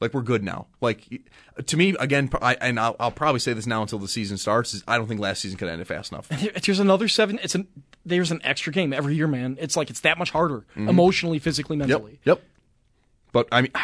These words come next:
Speaker 1: <sighs> I like how this team is set up, though, this year. I really, really do. I really, really do.
Speaker 2: And
Speaker 1: I
Speaker 2: we
Speaker 1: think, I think they fixed most of their issues.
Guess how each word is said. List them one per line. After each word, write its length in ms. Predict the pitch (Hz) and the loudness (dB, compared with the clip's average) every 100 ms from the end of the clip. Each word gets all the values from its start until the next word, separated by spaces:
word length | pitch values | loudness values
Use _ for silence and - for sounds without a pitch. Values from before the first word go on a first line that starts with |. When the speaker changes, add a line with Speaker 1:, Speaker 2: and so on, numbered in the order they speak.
| - - | -4 -8
Speaker 1:
<sighs> 380 | - _ _ - | -18 _ _ -4
I 80 | 117 | -2
like 220 | 117 120 | 2 0
how 120 | 110 | 0
this 100 | 107 | -4
team 160 | - 101 | -4 -8
is 80 | 95 | -6
set 140 | 92 | -6
up, 120 | 85 | -6
though, 120 | 85 | -8
this 160 | 76 - | -12 -10
year. 160 | 71 - | -12 -8
I 80 | 101 | -6
really, 320 | 95 98 98 | -4 -4 -4
really 220 | 95 92 | -4 -6
do. 240 | 90 82 - _ _ _ _ _ _ _ _ | -6 -8 -10 _ _ _ _ _ _ _ _
I 100 | 104 | 0
really, 440 | 110 98 104 104 104 | 0 -2 -6 -4 -4
really 240 | 98 92 | -4 -4
do. 160 | 90 85 | -4 2
Speaker 2:
And 100 | 214 | 6
Speaker 1:
I 80 | 262 | 6
Speaker 2:
we 60 | |
Speaker 1:
think, 160 | 311 - | 4 2
I 60 | 127 | 0
think 180 | 147 | 0
they 100 | 151 | 0
fixed 320 | 143 139 127 - | 0 0 -2 -2
most 280 | 107 110 | -2 -2
of 40 | 117 | -2
their 140 | 107 | -2
issues. 420 | 95 - 139 135 | -4 -4 -4 -4